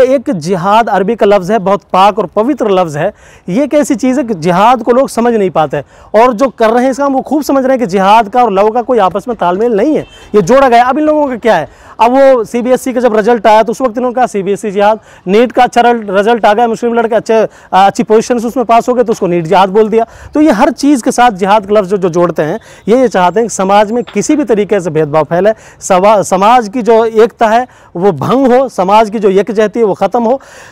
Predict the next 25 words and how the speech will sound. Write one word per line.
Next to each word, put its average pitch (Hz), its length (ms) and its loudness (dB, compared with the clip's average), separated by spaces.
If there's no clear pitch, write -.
जिहाद 196 580 0
है 202 180 0
क्या? 147 240 -4
जिहाद 196 320 0
अरबी 196 200 0
का 180 80 -4
लफ्ज़ 165 220 -2
है, 202 80 0
जिहाद 175 440 0
कहा 180 220 0
जाता 160 260 0
है, 180 40 0
मैं 175 120 -4
बहुत 180 160 -4
संक्षिप्त 185 460 -8
में, 190 180 -4
बहुत 175 180 -2
short 233 260 -2
में 208 100 0
आपको 175 180 -2
मैं 160 100 -2
बता 143 240 -2
दूं, 170 140 -2
जिहाद 175 520 0
कहते 175 320 -4